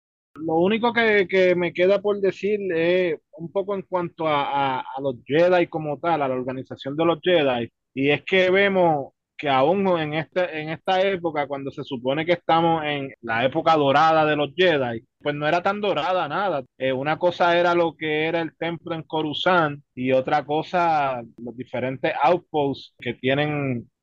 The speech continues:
regados por la galaxia. Hay una, hay un momento bien, bien particular donde Creighton regresa de hablar con el concilio Jedi y Aida le pregunta, "Bueno, ¿y cómo te fue?".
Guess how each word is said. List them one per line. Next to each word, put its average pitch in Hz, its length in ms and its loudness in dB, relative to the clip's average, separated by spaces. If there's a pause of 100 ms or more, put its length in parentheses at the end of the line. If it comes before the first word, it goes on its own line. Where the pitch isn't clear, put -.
regados 127 540 2
por 120 180 -4
la 120 200 -2
galaxia. 120 640 -2 (240)
Hay 139 200 4
una, 175 420 4
hay 160 100 4
un 185 120 2
momento 190 560 2
bien, 160 460 -2
bien 151 240 -6
particular 170 1040 0 (160)
donde 139 360 -4
Creighton 170 520 0
regresa 139 520 -2
de 165 80 2
hablar 160 340 0
con 156 180 -4
el 143 120 -8
concilio 160 580 0
Jedi 156 560 0
y 131 180 -8
Aida 160 320 0
le 160 140 -2
pregunta, 151 380 -6
"Bueno, 190 260 -2
¿y 147 140 -8
cómo 180 300 -2
te 185 120 0
fue?". 208 260 -4